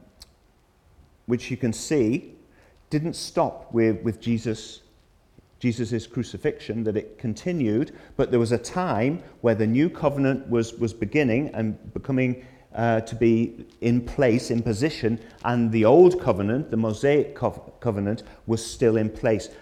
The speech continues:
That must have been a, a really confusing time for followers. You know, tho-, those followers who are already bewildered by Jesus not being around anymore, and "What does that mean? We believed in you," et cetera.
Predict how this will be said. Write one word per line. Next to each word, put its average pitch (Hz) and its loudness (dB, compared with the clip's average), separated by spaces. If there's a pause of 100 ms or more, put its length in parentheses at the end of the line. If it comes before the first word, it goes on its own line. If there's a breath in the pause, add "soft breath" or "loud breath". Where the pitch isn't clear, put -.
(140 loud breath)
That 160 -2
must 165 -4
have 151 -2
been 139 2
a, 123 2
a 117 2
really 131 4
confusing 127 -2
time 147 -4
for 151 -2
followers. 165 -4 (680)
You 127 -4
know, 147 -2
tho-, 151 0
those 139 0
followers 160 2
who 139 4
are 123 4 (180 loud breath)
already 147 4
bewildered 131 2
by 117 0 (180 loud breath)
Jesus 131 0
not 127 -2
being 113 0
around 120 0
anymore, 123 4
and 107 0 (160 loud breath)
"What 131 -6
does 135 -4
that 120 -2
mean? 139 2
We 131 4
believed 117 2
in 131 2
you," 139 2
et 107 -4
cetera. 139 -2